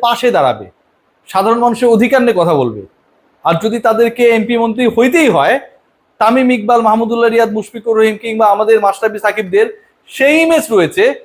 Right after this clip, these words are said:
যে তারা এমনিতেও যদি রাজনীতি না করেও যদি কোথাও কোনো সংসদীয় আসনে ভোট করেন, তারা এমনিতেই জিতবেন। So রাজনীতির সাথে যুক্ত হওয়ার ব্যাপারটাকে আমি মনে করি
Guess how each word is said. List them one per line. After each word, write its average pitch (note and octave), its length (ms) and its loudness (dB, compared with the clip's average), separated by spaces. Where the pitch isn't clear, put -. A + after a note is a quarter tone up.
যে G#3 120 -4
তারা A#3+ 140 4
এমনিতেও A#3 400 2
যদি D4+ 140 2
রাজনীতি A#3+ 440 -2
না F#3+ 60 2
করেও B3+ 200 2
যদি D#4 120 -4
কোথাও A#3+ 260 2
কোনো A3 120 -4
সংসদীয় G#3+ 360 -4
আসনে A3 300 -8
ভোট F3 200 -4
করেন, B3 200 2
তারা D#4 180 2
এমনিতেই A3+ 340 2
জিতবেন। A2 280 -10
So - 280 -2
রাজনীতির G#3+ 480 -4
সাথে A3+ 160 -2
যুক্ত F3 200 -8
হওয়ার F#3 200 0
ব্যাপারটাকে E3+ 440 -2
আমি G#3+ 220 4
মনে E3 200 2
করি F3 140 -2